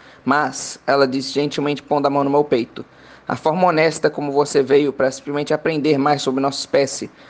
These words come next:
a forma como você genuinamente se compadeceu ao ouvir sobre as nossas dificuldades, isso mostrou para mim que você não era a pessoa horrível que minhas filhas falaram que você era, que, apesar de suas falhas, você tem um coração capaz de compaixão e compreensão." "Tolice",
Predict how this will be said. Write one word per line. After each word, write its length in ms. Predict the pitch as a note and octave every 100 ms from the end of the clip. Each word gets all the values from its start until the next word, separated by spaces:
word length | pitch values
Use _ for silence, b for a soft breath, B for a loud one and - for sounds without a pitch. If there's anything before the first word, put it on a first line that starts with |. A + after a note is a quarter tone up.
| B
a 40 |
forma 160 | C#3+ F3
como 180 | F3
você 160 | D#3 D#3
genuinamente 680 | E3 F3+ F3+ F3 D#3+ D#3 D3+
se 100 | C#3
compadeceu 680 | D#3+ D#3 D#3 D3+ D#3 D#3
ao 100 | D#3
ouvir 220 | C3+ D3
sobre 200 | C#3+ C3+
as 40 | C3
nossas 200 | C#3 C3+
dificuldades, 920 | C#3 C#3 - B2+ C#3+ D3+ B2+ - - b b b
isso 100 | -
mostrou 240 | D3 E3+ F3
para 140 | F3
mim 160 | D#3+ D#3
que 80 | D3
você 200 | D#3+ E3+
não 140 | F3+
era 180 | D#3+ D#3
a 40 |
pessoa 320 | D3 - - D#3
horrível 320 | D3 C3 -
que 140 | -
minhas 520 | C3+ C#3 C#3+ C#3 C3+
filhas 360 | - D3+ D3 C#3+
falaram 400 | D#3+ D3 C#3+ C#3
que 100 | C3+
você 260 | C3+ - D#3+
era, 280 | B2 G#2+ - b b b
que, 280 | - D3+ C3 - -
apesar 240 | D3 C#3+
de 100 | D#3
suas 180 | - D#3
falhas, 360 | - D#3 D#3 C#3+
você 240 | D#3 -
tem 160 | F3 D#3+
um 60 |
coração 440 | C#3 D3+ C#3+ C#3+ C#3+
capaz 420 | D3+ - D3 C#3
de 220 | B2+ C#3
compaixão 800 | C3+ C3 A#2+ - D3 C#3 - D3+
e 60 | D#3
compreensão." 760 | E3 D3+ D#3+ D#3+ D#3 B2+ A#2+ - - _ _ B B B B - -
"Tolice", 580 | D#3 C#3 C3 - A2+